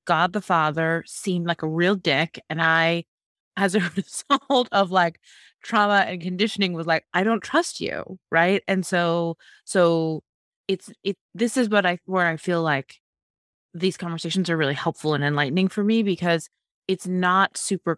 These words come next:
clear to me what the path is, because it would be,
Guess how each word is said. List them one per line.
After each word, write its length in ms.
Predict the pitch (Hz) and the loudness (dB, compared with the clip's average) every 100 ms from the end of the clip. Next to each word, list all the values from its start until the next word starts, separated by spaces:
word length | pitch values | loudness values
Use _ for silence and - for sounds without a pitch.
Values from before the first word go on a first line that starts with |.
| - | -6
clear 400 | - 156 160 196 | -4 0 2 2
to 120 | - | 2
me 180 | 220 226 | 2 2
what 200 | 196 - | 0 -2
the 80 | - | -6
path 340 | - 190 190 - | -8 -8 -8 -2
is, 360 | 214 254 285 - | 0 2 0 -4
because 300 | 190 196 185 | -4 -2 0
it 120 | 170 | -2
would 200 | 170 165 | -4 -6
be, 300 | 180 170 165 | -4 -4 -6